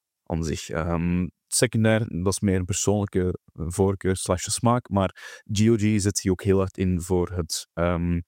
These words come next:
bewaren en zelfs up-to-date brengen van oude games.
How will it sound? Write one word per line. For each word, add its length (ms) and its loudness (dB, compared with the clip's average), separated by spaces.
bewaren 600 2
en 180 -2
zelfs 300 -2
up-to-date 560 0
brengen 300 0
van 260 -2
oude 300 0
games. 420 -2